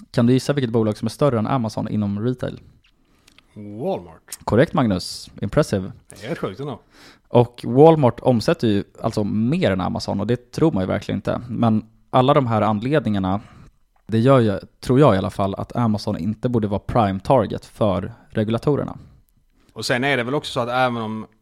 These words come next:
Speaker 2: det finns ju olika typer av lagstiftning man skulle kunna göra, men om det bara är en sorts uppstyckning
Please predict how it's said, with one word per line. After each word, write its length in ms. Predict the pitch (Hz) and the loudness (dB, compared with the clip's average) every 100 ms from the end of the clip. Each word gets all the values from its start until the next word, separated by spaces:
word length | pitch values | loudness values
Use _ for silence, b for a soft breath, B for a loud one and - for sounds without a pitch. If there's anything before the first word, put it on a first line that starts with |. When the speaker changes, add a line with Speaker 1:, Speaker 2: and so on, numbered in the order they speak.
| _ | _
Speaker 2:
det 100 | 123 | -10
finns 200 | 139 123 | -6 -4
ju 60 | 143 | -4
olika 280 | 139 120 | -4 -6
typer 540 | 117 - 151 180 _ 107 | -8 -6 -6 -8 _ -12
av 460 | 104 107 107 110 | -6 -4 -4 -6
lagstiftning 480 | 123 156 170 117 - | -4 -4 -4 -8 -10
man 80 | 107 | -10
skulle 160 | - 113 | -10 -8
kunna 140 | 120 | -4
göra, 300 | 123 113 92 | -2 -2 -6
men 160 | 101 117 | -8 -6
om 100 | 117 | -6
det 80 | |
bara 640 | 113 - 131 135 117 104 156 | -6 -2 2 2 0 -2 -2
är 180 | 131 | -2
en 320 | 117 113 101 - | -4 -6 -10 -12
sorts 340 | 120 104 - | -10 -10 -12
uppstyckning 1040 | 143 135 - - - 107 _ - 98 95 | -12 -12 -12 -16 -14 -18 _ -20 -18 -18